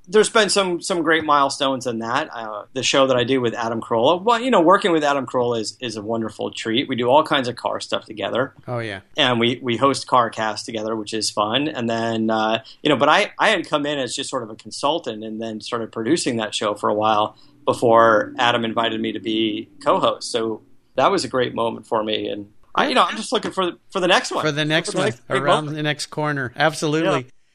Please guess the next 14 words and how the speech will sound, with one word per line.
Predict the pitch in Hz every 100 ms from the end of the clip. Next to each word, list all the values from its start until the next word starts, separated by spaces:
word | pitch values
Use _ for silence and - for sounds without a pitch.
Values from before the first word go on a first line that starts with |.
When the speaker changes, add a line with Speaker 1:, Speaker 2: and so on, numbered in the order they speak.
| _ -
Speaker 2:
Let's | 269 302
have | 240
a | 190
little | 170 147
bit | 127
of | -
fun | 123 113
here. | 107 110 101 - -
What | 131 220
was | 247 202
your | 170 180
first | - 156 139 127 -
really | 131 131 123 120 113
special | - - - 120 120 - 101 87